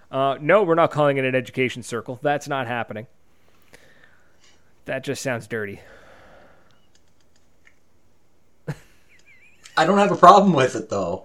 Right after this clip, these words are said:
Speaker 2: I'm, I'm, I'm strangely okay with it.
Speaker 1: It's like, but it, it sounds dirty.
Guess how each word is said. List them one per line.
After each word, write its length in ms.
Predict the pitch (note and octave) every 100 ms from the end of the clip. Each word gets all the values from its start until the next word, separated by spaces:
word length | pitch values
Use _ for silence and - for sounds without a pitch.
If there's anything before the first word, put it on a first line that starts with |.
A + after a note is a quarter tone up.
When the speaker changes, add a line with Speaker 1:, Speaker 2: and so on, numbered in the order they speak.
| -
Speaker 2:
I'm, 180 | - -
I'm, 220 | B2+ C3+
I'm 200 | E4+ C#3
strangely 640 | - - F3 G3 E3+ F3
okay 380 | D#3 D#3 C#3+ D#3+
with 220 | D#3 B2+ A2+
it. 240 | - -
Speaker 1:
It's 160 | B3+ B3+
like, 220 | C#4+ B3+
but 120 | B3+
it, 160 | B3+ G3+ - -
it 100 | D#3+
sounds 260 | F3 F3 D3+
dirty. 360 | E3 D#3+ A#2